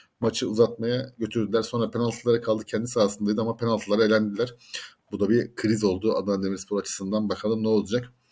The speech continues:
Ankara Gücü ise kendi sahasında Kasımpaşa karşısında üç bir galip geldi.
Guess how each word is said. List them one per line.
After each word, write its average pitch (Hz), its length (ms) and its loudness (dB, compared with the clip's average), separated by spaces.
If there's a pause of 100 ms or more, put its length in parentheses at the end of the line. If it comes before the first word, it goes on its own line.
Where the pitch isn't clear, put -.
(360)
Ankara 123 300 4
Gücü 123 200 4
ise 127 420 2 (140)
kendi 113 240 0
sahasında 113 460 0
Kasımpaşa 110 440 -8
karşısında 107 340 0
üç 107 180 -4
bir 107 120 0
galip 104 300 4
geldi. 107 360 0